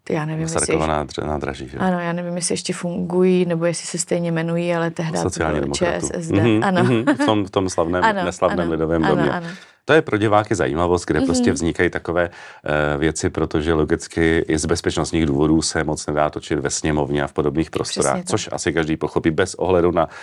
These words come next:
Speaker 2: situace, které se v, eh, v tom ději ukazují. Co Jiří Vihorálek, Pavel Batěk a další kolegové, jak se spolupracovalo, jak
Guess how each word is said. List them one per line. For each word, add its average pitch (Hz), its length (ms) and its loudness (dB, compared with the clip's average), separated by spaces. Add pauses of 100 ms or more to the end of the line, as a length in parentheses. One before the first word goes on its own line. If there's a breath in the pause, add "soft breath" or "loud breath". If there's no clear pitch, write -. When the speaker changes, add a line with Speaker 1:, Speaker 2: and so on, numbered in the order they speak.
(120)
Speaker 2:
situace, 101 520 4
které 98 280 2
se 107 180 -2
v, - 120 -12 (280 loud breath)
eh, 101 120 2
v - 100 -6
tom 110 180 2
ději 101 280 4
ukazují. 92 580 0 (380 loud breath)
Co 147 200 4
Jiří 170 220 4
Vihorálek, 143 500 4
Pavel 120 280 -2
Batěk 113 300 -2
a - 20 0
další 107 320 0
kolegové, 107 540 2
jak 78 160 -4
se - 100 -2
spolupracovalo, 82 880 0
jak 80 160 0